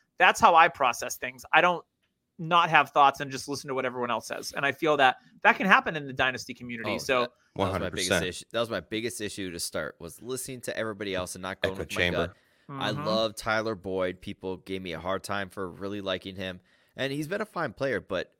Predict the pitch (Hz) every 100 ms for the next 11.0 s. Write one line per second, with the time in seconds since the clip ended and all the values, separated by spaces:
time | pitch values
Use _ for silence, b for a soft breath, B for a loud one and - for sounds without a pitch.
0 | 101 123 135 131 117 - 143 127 87 92
1 | 92 107 104 92 - 95 82 92 101 101
2 | 101 104 - 90 87 85 82 92 _ 202
3 | - - - 98 104 131 101 90 - -
4 | 92 90 - 90 80 80 - 85 - 82
5 | 90 90 85 85 82 80 - - _ _
6 | _ _ _ _ _ _ - 123 120 113
7 | - 82 - - 120 80 80 80 80 87
8 | 87 98 - 85 87 - 82 - _ _
9 | 64 64 - - - - _ - - 139
10 | 165 - - 90 165 - 110 73 - -